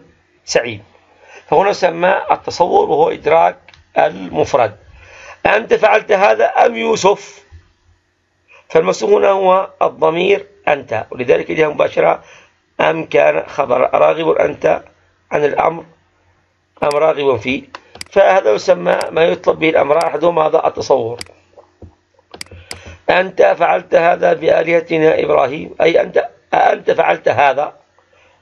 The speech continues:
أم غيرك؟ فحذف للعلم به من فحم هذا الخطاب.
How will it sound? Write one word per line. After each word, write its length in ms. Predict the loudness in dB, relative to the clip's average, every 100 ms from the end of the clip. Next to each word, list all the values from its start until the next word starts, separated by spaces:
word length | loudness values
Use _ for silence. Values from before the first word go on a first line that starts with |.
| _
أم 220 | 0 2
غيرك؟ 380 | 0 0 0 -4 -10 _ _ _ _
فحذف 460 | -6 -2 0 -2 0
للعلم 440 | 0 0 -4 -4
به 260 | -4 -2 -2
من 120 | -2
فحم 320 | -4 -2 0
هذا 320 | 0 -2 -4 -6 -8
الخطاب. 460 | -8 -6 -4 -4